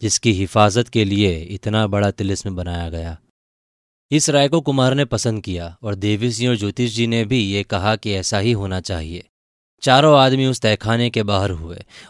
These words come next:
और उसी मामूली रास्ते से खंडर के दालान में आकर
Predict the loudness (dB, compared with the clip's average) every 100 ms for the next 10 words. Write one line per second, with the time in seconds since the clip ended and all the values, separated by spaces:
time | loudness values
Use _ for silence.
0 | 0 2 2 2 2 2 2 4 4 2
1 | -2 -4 -4 -4 -6 -6 -4 -4 -2 -4
2 | -4 -2 -2 -2 -4 -4 -6 -10 -14